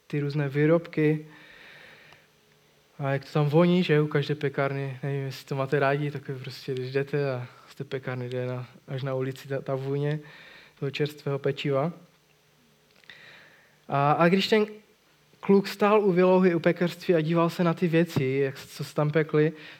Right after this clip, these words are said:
tak přišel ten voják a, a ptal, ptal se ho, jestli by chtěl nějaké koblížky. A on, a on samozřejmě řekl, ano, já bych chtěl. Tak on šel dovnitř a, a, a koupil nějaké koblížky, přinesl je tomu klukovi.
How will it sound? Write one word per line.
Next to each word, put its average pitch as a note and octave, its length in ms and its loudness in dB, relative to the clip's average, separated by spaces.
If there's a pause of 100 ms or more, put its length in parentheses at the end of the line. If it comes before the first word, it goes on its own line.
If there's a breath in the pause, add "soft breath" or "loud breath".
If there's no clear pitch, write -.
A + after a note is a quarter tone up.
tak D3+ 100 -16
přišel F3 300 -2
ten E3+ 140 0
voják E3+ 380 4
a, D3 100 0
a D3 180 -6
ptal, D#3+ 380 -2 (640 loud breath)
ptal D3+ 180 0
se D#3 120 -2
ho, E3 60 4
jestli E3 240 2
by F3+ 100 2
chtěl G3 300 0
nějaké F3 240 2
koblížky. F3 520 2
A D3+ 140 4
on, E3+ 160 2 (260 loud breath)
a D3+ 80 2
on E3+ 60 4
samozřejmě A3 420 2
řekl, A#3 340 4 (180 loud breath)
ano, A3 260 2
já G3 140 4
bych F3+ 200 0 (160)
chtěl. A3 420 2
Tak F3+ 120 4
on F#3 120 4
šel G3 320 4
dovnitř F#3+ 500 2 (920 loud breath)
a, D3+ 320 2 (120)
a, D3 400 2 (160)
a D3 160 -4
koupil F#3 480 4
nějaké E3+ 240 0
koblížky, E3+ 540 0
přinesl F3 420 0
je E3+ 80 6
tomu E3+ 240 2
klukovi. F#3+ 640 2